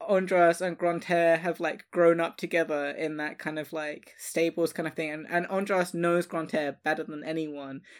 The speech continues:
and also followed him out of the business when Grantaire left, only because he was like,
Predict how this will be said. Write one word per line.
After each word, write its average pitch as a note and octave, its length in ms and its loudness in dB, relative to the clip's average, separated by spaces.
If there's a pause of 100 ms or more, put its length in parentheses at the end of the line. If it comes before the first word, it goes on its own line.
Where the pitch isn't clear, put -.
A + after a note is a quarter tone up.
(160)
and F3 140 2
also F3+ 420 2
followed F3 580 4
him D#3 360 -2 (100)
out E3 220 0
of E3+ 240 -2
the D#3 160 -2 (100)
business D#3 680 -2
when D#3 520 -4 (320)
Grantaire D#3 760 -2
left, D#3 560 -2 (140)
only G3+ 260 4
because F3+ 380 -2
he E3+ 120 -4
was D#3+ 200 -2
like, D3 360 -8